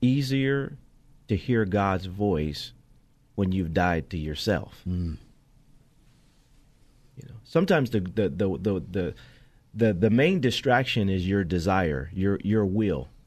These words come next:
Speaker 1: you know, what you want, what you wanna do. Once you can quiet that voice,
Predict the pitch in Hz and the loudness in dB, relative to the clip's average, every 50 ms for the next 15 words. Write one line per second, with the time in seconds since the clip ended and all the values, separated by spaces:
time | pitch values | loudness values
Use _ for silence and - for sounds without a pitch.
0 | _ - 98 90 85 85 85 95 107 101 - 92 104 120 139 131 113 101 82 69 | _ -8 -6 -4 -2 0 0 2 2 0 0 0 2 2 4 4 2 2 0 -2
1 | 55 - - - - _ - - _ _ _ _ - 101 110 107 - - 160 151 | -4 -8 -12 -18 -20 _ -20 -20 _ _ _ _ -2 -2 0 0 0 -2 0 0
2 | 123 117 104 92 90 71 76 78 65 50 - - - - - - - - - 120 | 2 0 0 0 -2 -2 -4 -6 -8 -8 -12 -18 -20 -20 -20 -20 -20 -8 0 2
3 | 143 190 202 - 226 220 - 160 131 - - - 143 151 143 123 113 - 110 113 | 2 2 2 2 0 0 0 0 -2 -2 -2 0 0 0 0 -2 -2 0 2 2
4 | 123 117 98 104 117 123 135 147 143 139 - - | 2 0 -2 -4 -2 -2 -2 -2 -2 -4 -6 -10